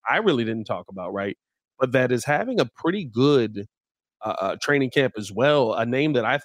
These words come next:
thought the Bears bringing him in was a, it was a non-factor. Okay, they brought him in. It is what it is, right? But, um, Equanimeous Saint Brown, they call him E Q when they were talking about him. Uh, Equanimeous Saint Brown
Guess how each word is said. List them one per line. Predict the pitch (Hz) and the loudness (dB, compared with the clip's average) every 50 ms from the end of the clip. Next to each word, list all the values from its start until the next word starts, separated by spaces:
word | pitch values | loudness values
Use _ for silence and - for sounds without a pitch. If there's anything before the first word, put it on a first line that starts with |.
| - | -4
thought | 120 110 104 - _ _ - | -6 -6 -6 -6 _ _ -14
the | - 107 | -12 -10
Bears | 98 120 123 127 123 110 | -6 -2 -2 -2 -2 -2
bringing | 101 120 117 117 110 | -4 -6 -4 -2 -2
him | 123 123 120 | -2 -2 -2
in | 113 110 104 | -2 -2 -4
was | 101 101 101 | -8 -8 -8
a, | 101 101 98 98 95 95 _ _ _ _ _ _ - | -8 -8 -8 -8 -10 -14 _ _ _ _ _ _ -8
it | 120 | -8
was | 117 110 | -6 -4
a | 117 | -2
non-factor. | 113 113 113 113 110 - 110 95 95 95 101 104 104 104 101 - - 104 | -2 0 -2 -2 -2 -4 -6 -6 -6 -6 -6 -8 -8 -8 -10 -10 -4 -4
Okay, | 107 104 - 107 98 | -4 -2 -2 -4 -2
they | 101 104 104 | -2 -2 0
brought | 101 107 101 101 | 0 0 0 0
him | 104 104 | 0 -2
in. | 101 98 | -2 -2
It | 104 104 107 | -2 0 0
is | 107 101 104 | 0 -2 -2
what | 104 101 | -2 -4
it | 104 101 | -2 -2
is, | 98 95 95 98 | -2 -4 -4 -6
right? | 98 107 - _ _ _ _ - _ _ - | -6 -8 -8 _ _ _ _ -20 _ _ -2
But, | 127 135 127 120 - _ - 117 | 2 2 2 2 2 _ 2 4
um, | 113 113 110 107 107 104 101 98 95 - 104 - _ _ _ _ _ _ _ _ _ _ _ _ _ _ _ _ _ _ _ _ _ _ _ _ _ _ _ _ _ _ _ _ _ _ _ _ _ _ _ _ _ _ - - | 6 6 6 6 4 4 2 0 -2 -4 -8 -16 _ _ _ _ _ _ _ _ _ _ _ _ _ _ _ _ _ _ _ _ _ _ _ _ _ _ _ _ _ _ _ _ _ _ _ _ _ _ _ _ _ _ -6 -6
Equanimeous | 202 - 214 202 196 208 233 233 196 - | -2 2 4 4 4 6 6 6 4 4
Saint | - 190 175 156 127 | 4 4 4 4 4
Brown, | 131 143 165 170 135 | 2 2 2 4 2
they | 120 120 | 2 2
call | - 147 127 | 2 2 2
him | 123 113 | 2 0
E | 98 135 131 - - | 0 -2 -4 -4 -4
Q | 170 151 113 | -4 -2 -2
when | 98 107 117 | -2 -2 -2
they | 117 | -2
were | 113 117 | -2 0
talking | - 143 123 113 113 113 | 0 0 0 0 0 -2
about | 113 113 110 107 | 0 0 0 0
him. | 107 113 | -2 -2
Uh, | 120 123 120 - | -2 -4 -2 0
Equanimeous | 147 165 - 185 156 165 180 175 156 135 - | 0 0 0 0 2 2 2 2 2 2 2
Saint | - 160 147 127 110 | 2 0 0 2 2
Brown | 123 139 156 156 135 110 | 2 2 2 2 0 -2